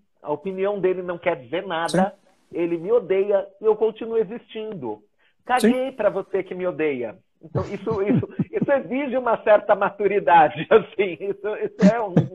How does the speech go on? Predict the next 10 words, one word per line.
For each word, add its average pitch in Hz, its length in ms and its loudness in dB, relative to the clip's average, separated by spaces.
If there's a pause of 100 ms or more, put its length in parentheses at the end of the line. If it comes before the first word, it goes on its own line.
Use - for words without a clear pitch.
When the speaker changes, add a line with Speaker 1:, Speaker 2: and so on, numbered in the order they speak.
(460)
Speaker 1:
um 202 60 -2
exercício 202 960 -2
de, 160 220 -8
de 151 180 -16
botar 165 380 0
a 160 60 -2
cara 160 500 4
na, 139 380 -10
no 139 240 -14
sol 160 440 0